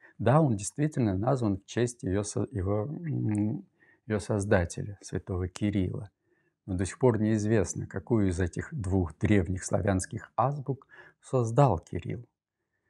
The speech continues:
потому что ведутся споры. Глаголица, она кардинальным образом отличается, э, от и, м, понятного нам кириллического письма. Это такой набор, э, оригинальных, м,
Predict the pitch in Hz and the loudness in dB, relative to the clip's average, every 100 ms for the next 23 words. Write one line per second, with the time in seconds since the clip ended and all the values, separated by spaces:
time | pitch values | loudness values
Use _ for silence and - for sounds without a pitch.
0 | _ _ _ _ _ - 92 95 - 90 | _ _ _ _ _ -8 -4 -4 -2 0
1 | 90 107 - 117 - - 117 90 - - | 0 0 -4 -10 -6 0 0 0 -8 -14
2 | _ _ - 101 92 110 143 139 - 123 | _ _ -10 -2 2 6 6 4 2 -2
3 | 113 _ - - _ - 95 95 95 127 | -2 _ -20 -20 _ -6 -4 0 4 8
4 | 160 107 98 - 101 87 92 95 87 - | 8 8 6 4 0 0 -2 0 -2 -4
5 | 107 - 95 87 92 - - _ - - | -8 -2 0 0 -2 -10 -16 _ -20 -20
6 | _ 139 120 _ - 90 87 _ - _ | _ -12 -12 _ -8 -6 -8 _ -20 _
7 | _ _ _ _ - 101 - 101 87 78 | _ _ _ _ -12 -12 -12 -8 -8 0
8 | 92 98 92 - - 95 95 87 95 92 | 2 4 2 0 -6 -4 -4 -4 0 2
9 | 92 - - - 101 - 98 - 101 95 | 2 0 -8 -6 -6 -6 -12 -8 -8 -8
10 | - _ - - - 139 - - 127 113 | -8 _ -20 -18 -6 -4 -4 -4 -2 0
11 | 92 95 101 127 113 - - 92 90 - | 0 0 4 4 4 -4 -8 -4 -4 -6
12 | - 92 92 92 131 123 101 92 - - | -6 -2 0 2 2 2 2 0 -6 -6
13 | 117 92 90 98 | 0 2 2 2